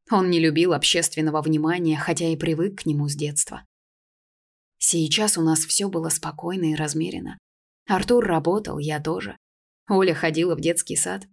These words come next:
Мы так и не нашли общий язык ни с моей матерью, ни с его. Единственный, кого я всегда была рада видеть, папа Артура. Он приезжал к нам, играл с Олей, радовал нас подарками и не пропускал ни единого праздника,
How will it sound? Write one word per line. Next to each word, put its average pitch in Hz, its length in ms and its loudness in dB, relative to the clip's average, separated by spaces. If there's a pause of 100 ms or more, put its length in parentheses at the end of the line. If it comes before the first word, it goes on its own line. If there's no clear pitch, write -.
(640)
Мы 175 160 0
так 185 200 0
и 185 40 2
не 180 120 4
нашли 196 400 2
общий 160 320 0
язык 156 400 -2
ни 160 100 2
с 156 120 2
моей 160 320 0
матерью, 160 520 -2
ни 156 100 0
с - 140 0
его. 165 300 -6 (500)
Единственный, 208 720 2
кого 160 200 0
я 170 120 0
всегда 170 380 0
была 156 240 -4
рада 185 220 -2
видеть, 190 360 -6
папа 214 340 -6
Артура. 143 440 -10 (540)
Он 233 160 4
приезжал 165 460 2
к 190 100 -12
нам, 165 280 -8 (200)
играл 190 360 2
с 190 100 2
Олей, 185 400 -2 (200)
радовал 180 440 2
нас 180 220 0
подарками 170 580 -2
и 165 60 2
не 170 160 0
пропускал 196 560 -2
ни 196 120 4
единого 208 520 0
праздника, 175 640 -4